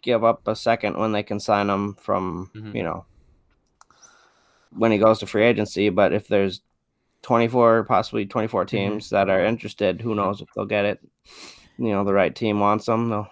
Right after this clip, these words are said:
Speaker 1: they'll give the pickup. And, and another good thing I see coming out of this, if we do end up with the second round pick and we end up not getting Philip Johansson to that bona fide contract offer or
Speaker 2: Yeah.
Speaker 1: whatever, whatnot,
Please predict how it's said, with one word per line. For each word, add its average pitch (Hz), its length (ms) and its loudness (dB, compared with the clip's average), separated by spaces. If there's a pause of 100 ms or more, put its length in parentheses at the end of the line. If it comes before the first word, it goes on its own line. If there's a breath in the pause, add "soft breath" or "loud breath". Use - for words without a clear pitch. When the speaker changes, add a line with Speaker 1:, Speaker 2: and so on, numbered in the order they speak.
Speaker 1:
they'll 107 100 -8
give 107 160 -6
the 117 80 -18
pickup. 117 400 -2
And, 110 120 -2
and 104 260 0
another 113 260 2
good 113 160 0
thing 104 160 -2
I 98 100 0
see 98 360 -6 (560 loud breath)
coming 120 160 4
out 107 120 6
of 98 60 4
this, 101 180 0
if 113 60 -14
we 113 80 -4
do 101 140 2
end 104 120 2
up - 80 -2
with - 120 -8
the - 40 -14
second 90 280 -4
round 82 120 -2
pick - 320 -4
and 98 200 -2
we 95 280 -2
end 95 140 -2
up 87 160 -2
not 98 320 -2
getting 95 340 -2
Philip 98 320 0
Johansson 92 760 -4
to - 80 -20
that 107 140 0
bona 92 200 -2
fide 87 240 -2
contract 85 440 -4
offer 80 220 -2
or 78 40 -2
Speaker 2:
Yeah. 80 40 0
Speaker 1:
whatever, 90 320 0
whatnot, 95 380 -2